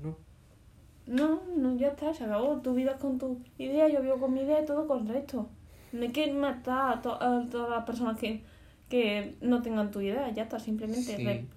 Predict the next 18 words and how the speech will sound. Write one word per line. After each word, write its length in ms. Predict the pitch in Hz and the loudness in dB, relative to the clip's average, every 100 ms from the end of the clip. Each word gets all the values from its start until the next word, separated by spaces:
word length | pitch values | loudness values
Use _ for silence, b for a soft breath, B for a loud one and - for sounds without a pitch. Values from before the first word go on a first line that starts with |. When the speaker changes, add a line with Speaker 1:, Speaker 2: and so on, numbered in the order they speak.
| - - - | -20 -20 -14
Speaker 2:
en 320 | - 240 240 | -2 0 2
el 80 | 220 | 2
respeto 540 | 214 214 254 294 320 | 0 2 2 4 4
mutuo 540 | 320 262 302 302 349 320 | 4 4 4 4 4 4
e-, 200 | 262 254 | 4 0
está 260 | 247 247 | -4 -2
la, 200 | 240 233 226 B B B B - | 0 0 -4 B B B B -2
la 180 | 247 240 | -2 2
paz 140 | 226 | 0
y 120 | 233 | 2
el 140 | 233 220 | 2 0
equilibrio. 380 | 214 208 185 - | -2 -4 -2 -2
Speaker 1:
Eh, 140 | 120 - | -2 -2
eh, 240 | 127 127 | -4 -4
eh, 560 | 131 131 160 - 143 156 | -2 -2 -2 -4 -4 -4
<laughs> 40 | - | -4
sí, 300 | - 143 - | -6 -6 -4
es, 120 | 147 | -4